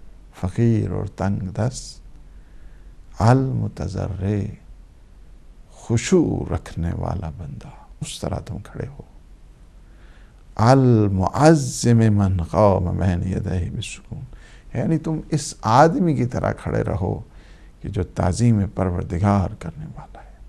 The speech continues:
अल्लाह की अज़मत और जलालत को सामने रखते हुए। और जब तुम उसके सामने, उसके हुजूर खड़े हो जाओ, तो सुकून इख्तियार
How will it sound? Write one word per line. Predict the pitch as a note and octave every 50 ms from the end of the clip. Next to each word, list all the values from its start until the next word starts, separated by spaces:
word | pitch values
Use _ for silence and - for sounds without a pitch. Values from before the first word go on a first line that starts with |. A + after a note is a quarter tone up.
| -
अल्लाह | A2 B2 B2+ C3 B2 G#2
की | - A2+ -
अज़मत | - A2+ B2 C#3 C3 B2 A#2+ A2+ G#2+
और | A2+ F#2+
जलालत | D#2 - G2 G2 A2+ B2+ C#3 C#3+ C3 A#2+ G#2 -
को | - - G2+
सामने | - G2+ B2 D3 C#3+ B2 G#2 - -
रखते | - - - - - - -
हुए। | - - - - - - - - - - - - - - - - - - - - - - - - - - - - - - - - - - -
और | B2 C#3 D3 C#3
जब | C3 E3 D#3+ - E3
तुम | - E3 D#3+ D#3+
उसके | D#3 - - D#3+ C#3+
सामने, | - - D#3+ D#3 E3 D#3+ D#3+ D#3 D#3 D#3+ D#3 D3+ C#3+
उसके | C3 A#2+ - A2+ A#2 - - - C3+
हुजूर | A#2 C3+ C#3 B2+ D3+ D#3 D#3 D3+ C3 A#2+ - -
खड़े | - - C#3+ F3 - A#3+ A#3+ G3
हो | C3+ D#3+ D#3+ D3+
जाओ, | C3 C#3+ C3+ C3 B2+ A#2+ A2+ G#2 F#2+ E2 - - - - - - - - - - - - - - - - -
तो | B2+
सुकून | A#2+ - - - - C#3 C#3 - F#3+ G3 F#3 F3 D#3 C3+ B2 A2+ G#2+
इख्तियार | G#2 - - - - A2 G#2+ G2 G2 G#2 G#2 G#2+ -